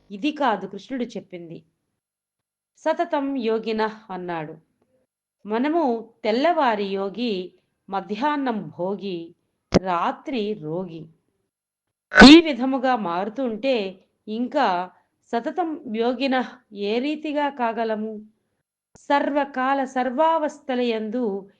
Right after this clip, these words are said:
ఏది చేసినా, ఏది చూసినా, ఏది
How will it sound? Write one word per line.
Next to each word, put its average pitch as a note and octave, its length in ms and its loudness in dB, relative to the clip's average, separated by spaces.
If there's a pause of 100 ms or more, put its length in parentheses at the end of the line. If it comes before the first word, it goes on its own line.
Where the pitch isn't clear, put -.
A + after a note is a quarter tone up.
(280)
ఏది C4+ 520 0
చేసినా, G3+ 580 -4 (360)
ఏది A#3 540 -2
చూసినా, F#3+ 600 -6 (360)
ఏది A3 460 -4